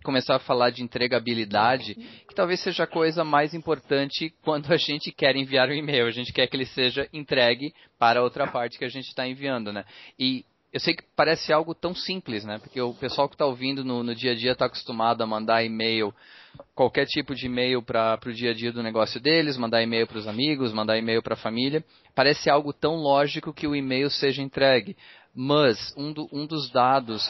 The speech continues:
que eu peguei do material que o Pedro me enviou, que é muito interessante, é que vinte e dois por cento dos e-mails enviados não são entregues.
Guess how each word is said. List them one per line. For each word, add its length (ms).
que 340
eu 100
peguei 240
do 80
material 420
que 80
o 40
Pedro 300
me 120
enviou, 220
que 100
é 40
muito 280
interessante, 640
é 20
que 140
vinte 460
e 40
dois 340
por 180
cento 380
dos 220
e-mails 600
enviados 680
não 320
são 300
entregues. 720